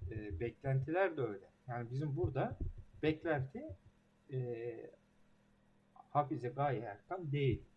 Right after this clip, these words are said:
Beklenti Bakan Şimşek. Her şey Şimşek'ten bekleniyor. E şimdi burada Şimşek'in yönettiği bir koro varsa,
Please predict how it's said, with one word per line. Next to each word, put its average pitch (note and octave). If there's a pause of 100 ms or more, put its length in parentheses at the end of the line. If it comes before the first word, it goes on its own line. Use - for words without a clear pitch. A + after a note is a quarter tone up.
(100)
Beklenti D3 (560)
Bakan C3+
Şimşek. -
Her C#3+
şey E3
Şimşek'ten C#3+
bekleniyor. - (600)
E G#2
şimdi C#3+
burada C3 (320)
Şimşek'in D3+
yönettiği C3+
bir -
koro -
varsa, -